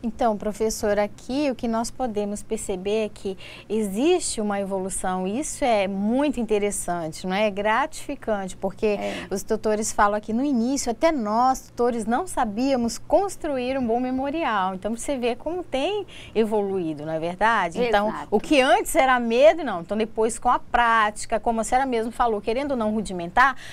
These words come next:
Speaker 1: você vai adquirindo mais confiança,
Speaker 2: O traquejo
Speaker 1: né?
Speaker 2: você vai
Speaker 1: É.
Speaker 2: fazendo de pouquinho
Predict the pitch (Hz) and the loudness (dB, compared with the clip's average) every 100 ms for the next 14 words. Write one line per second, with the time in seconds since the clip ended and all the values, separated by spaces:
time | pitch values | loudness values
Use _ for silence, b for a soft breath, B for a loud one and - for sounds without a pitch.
0 | B 196 285 330 277 294 - 294 277 440 | B 0 2 4 6 4 2 -2 0 2
1 | 370 254 202 185 - 196 262 185 285 311 | 2 2 0 -2 -2 -2 0 2 6 4
2 | 392 - 381 311 233 226 330 277 311 233 | 4 0 4 4 4 4 4 4 4 6
3 | 208 208 269 262 247 220 330 392 427 415 | 6 6 4 4 2 0 -2 2 4 2
4 | - 311 320 226 | 2 0 2 4